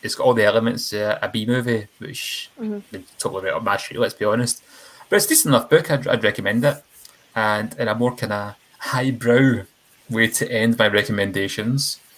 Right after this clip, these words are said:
Speaker 1: I was reading The Four Horsemen, the discussion that sparked an avious revolution. Sam Harris, Richard Dawkins,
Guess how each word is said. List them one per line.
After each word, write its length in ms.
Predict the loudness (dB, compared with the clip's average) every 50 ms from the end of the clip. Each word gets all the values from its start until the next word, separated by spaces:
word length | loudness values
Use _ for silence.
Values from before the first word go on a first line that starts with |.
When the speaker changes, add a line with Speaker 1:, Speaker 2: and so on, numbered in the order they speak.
| -20 -14 -4 0
Speaker 1:
I 300 | 2 4 6 6 4 2
was 340 | 2 0 -4 -6 -4 0 0
reading 500 | 0 2 2 0 -2 -2 -4 -8 -12 -8 -6
The 300 | -4 -2 -2 -2 -4 -4
Four 400 | -8 -8 -6 0 2 4 4 4
Horsemen, 540 | 6 4 4 4 2 0 -2 -2 -2 -4 -6 _ _ _ _ _ -18 -10
the 220 | -4 0 0 0 0
discussion 560 | 0 -2 -2 2 4 4 2 2 0 -4 -4
that 80 | -4 -4
sparked 340 | -4 0 0 0 0 0
an 120 | -4 -6 -6 -4
avious 380 | -2 0 0 0 0 0 2
revolution. 640 | 0 0 0 0 -2 -4 -4 -4 -4 -4 -4 -6 -8 -10 -16 -10
Sam 300 | -4 2 4 4 4 4
Harris, 480 | 4 2 2 4 4 4 2 0 0 -4
Richard 240 | -4 -4 -6 -8 -6
Dawkins, 680 | -2 -2 -2 -2 -2 -4 -6 -6 -6 -6 -8 -8